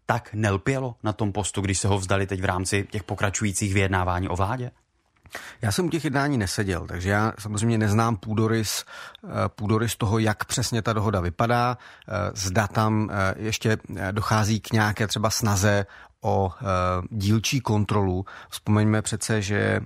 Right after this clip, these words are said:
Speaker 2: eh, Andrej Babiš nabízel, eh, nabízel, že on sice bude mít ministerstvo vnitra, ale sociální demokracie může mít prvního náměstka.
Speaker 1: Tak teď by to
Speaker 2: Eh,
Speaker 1: mohlo být možná
Speaker 2: teď by to,
Speaker 1: naopak.
Speaker 2: teď by to teoreticky mohlo být naopak.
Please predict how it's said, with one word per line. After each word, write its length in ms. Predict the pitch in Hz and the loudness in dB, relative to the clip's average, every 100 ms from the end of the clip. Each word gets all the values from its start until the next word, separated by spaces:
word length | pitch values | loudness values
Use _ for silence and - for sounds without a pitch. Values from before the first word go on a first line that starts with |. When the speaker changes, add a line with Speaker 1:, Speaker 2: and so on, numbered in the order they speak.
| - | -6
Speaker 2:
eh, 60 | 95 | -4
Andrej 360 | 92 92 98 101 | -2 0 0 2
Babiš 260 | 101 107 104 | 2 0 2
nabízel, 760 | 98 101 101 107 104 104 104 - - | 2 2 2 4 4 2 -2 -8 -10
eh, 40 | 98 98 98 98 104 98 98 - - | -6 -6 -6 -8 -10 -10 -10 -10 -4
nabízel, 760 | 98 92 107 95 104 104 107 107 | -2 0 2 4 4 4 2 0
že 300 | 107 104 101 - | 2 2 0 0
on 140 | 113 104 | 0 2
sice 260 | 117 113 | 0 2
bude 180 | 101 101 | 4 4
mít 180 | 104 98 | 4 4
ministerstvo 520 | 101 - 107 98 101 | 2 2 0 0 0
vnitra, 300 | 90 - 110 | 0 0 2
ale 120 | 107 | 0
sociální 420 | 113 101 110 107 | -2 -2 0 2
demokracie 480 | 98 98 113 101 107 | 0 0 0 0 2
může 160 | 101 104 | 2 2
mít 100 | 101 | 2
prvního 280 | 101 101 101 | 2 4 4
náměstka. 600 | 98 110 107 - 90 76 - - | 4 4 0 -2 -4 -4 -6 -12
Speaker 1:
Tak 120 | - | -6
teď 120 | 92 | -2
by 100 | 95 | 2
to 60 | 98 | 2
Speaker 2:
Eh, 20 | |
Speaker 1:
mohlo 160 | 101 98 | 4 2
být 140 | 95 | 2
možná 260 | 101 95 98 | 0 2 4
Speaker 2:
teď 120 | 110 | 4
by 100 | 117 | 2
to, 100 | 120 | 2
Speaker 1:
naopak. 160 | 117 - | 0 0
Speaker 2:
teď 120 | 104 | 0
by 100 | 107 | 2
to 100 | 113 | 0
teoreticky 600 | - 117 110 104 - 113 | 2 2 2 -2 -4 0
mohlo 200 | 104 104 | 2 2
být 100 | 107 | 2
naopak. 340 | 117 120 90 | 0 0 -4